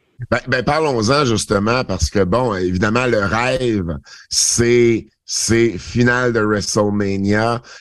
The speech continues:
avec, avec, euh, Stone Cold Steve Austin. Euh,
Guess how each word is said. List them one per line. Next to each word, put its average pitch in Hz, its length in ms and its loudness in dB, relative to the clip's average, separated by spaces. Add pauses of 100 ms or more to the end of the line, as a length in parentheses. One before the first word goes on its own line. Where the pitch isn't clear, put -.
(140)
avec, 95 680 0
avec, 95 480 0
euh, 87 280 -2
Stone 98 380 -2
Cold 107 340 2
Steve 95 280 2
Austin. 127 640 -2 (560)
Euh, - 20 -2